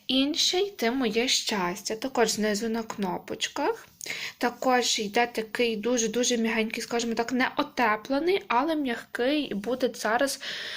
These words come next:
досить зручно при такій погоді. Тобто дитинка не буде мерзнути. Сто відсотків бавовна. Ще такі два ботики я замовляла.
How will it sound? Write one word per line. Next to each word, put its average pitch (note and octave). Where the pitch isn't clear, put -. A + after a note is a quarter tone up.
досить A3+
зручно A3+
при G#3
такій G#3+
погоді. G#3
Тобто G3+
дитинка A3
не G3+
буде G3+
мерзнути. G#3
Сто D#4+
відсотків C#4
бавовна. G3
Ще A#3
такі -
два C4
ботики C4+
я C#4+
замовляла. C#4+